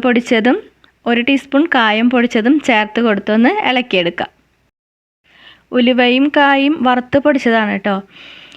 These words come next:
ഇനി ഇതിലേക്ക് കാൽ കപ്പ് വിനാഗിരി ചേർത്ത് കൊടുക്കാം. ഇത്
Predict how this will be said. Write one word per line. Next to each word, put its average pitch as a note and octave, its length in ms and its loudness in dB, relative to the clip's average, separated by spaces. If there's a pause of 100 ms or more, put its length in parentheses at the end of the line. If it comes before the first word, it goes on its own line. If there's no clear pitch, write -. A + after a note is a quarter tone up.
(280)
ഇനി A#3+ 180 2
ഇതിലേക്ക് B3 480 0 (920)
കാൽ A#3+ 180 0 (120)
കപ്പ് C4+ 280 0 (160)
വിനാഗിരി A#3 480 0 (100)
ചേർത്ത് A3 380 0
കൊടുക്കാം. G#3 360 0 (920)
ഇത് A3+ 100 0